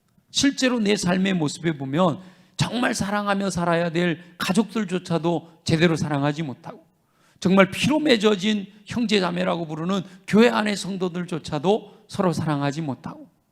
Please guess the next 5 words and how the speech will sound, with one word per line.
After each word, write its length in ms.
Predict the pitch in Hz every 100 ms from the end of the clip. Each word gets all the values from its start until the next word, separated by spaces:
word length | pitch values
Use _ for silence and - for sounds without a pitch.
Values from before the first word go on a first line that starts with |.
| _ _ _ _ _ _ _ _ _ _
거기까지도 720 | - 180 214 262 - 220 208
못하고 440 | 226 170 - 180 208
있는데 260 | 180 185 185
어디 400 | 135 160 220 233
뭐 340 | 170 196 202